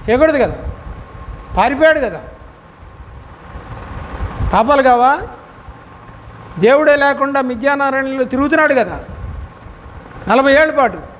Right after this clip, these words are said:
దేవుడే లేకుండా ఉన్నాడు కదా. వీళ్ళరా ఆలోచించేయండి. మండలేదు, ఇప్పుడు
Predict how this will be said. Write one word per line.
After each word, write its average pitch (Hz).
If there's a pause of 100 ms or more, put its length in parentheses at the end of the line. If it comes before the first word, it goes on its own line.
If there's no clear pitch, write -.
(500)
దేవుడే 285
లేకుండా 285
ఉన్నాడు 285
కదా. 196 (2000)
వీళ్ళరా 214
ఆలోచించేయండి. 233 (3000)
మండలేదు, 294 (920)
ఇప్పుడు 190